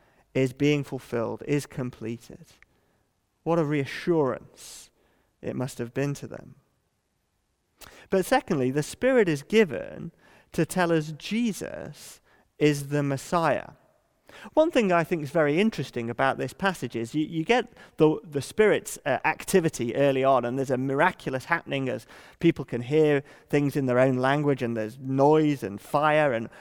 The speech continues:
and all the rest of that. And then Peter stands up and says, "Well, we should expect this 'cause the prophets talk about it." But then from verse twenty-two, when he begins his sermon, so to speak, "Fellow Israelites, l-, let me now speak to you"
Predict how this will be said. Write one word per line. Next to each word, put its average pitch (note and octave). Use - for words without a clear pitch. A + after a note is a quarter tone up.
and C3
all F3+
the D3
rest D#3+
of A#2+
that. G#2
And A#2+
then D3+
Peter G3
stands D3
up C#3
and C3
says, A#2+
"Well, C3+
we C#3+
should E3
expect -
this D3+
'cause B2+
the C3
prophets -
talk F3+
about F#2+
it." G2+
But C3+
then B3+
from A#3+
verse A3+
twenty-two, -
when E3+
he E3
begins G3
his E3+
sermon, D#3+
so A#2
to -
speak, G#2
"Fellow C#3
Israelites, A#2+
l-, -
let A#2
me C3
now C3
speak -
to A#2+
you" -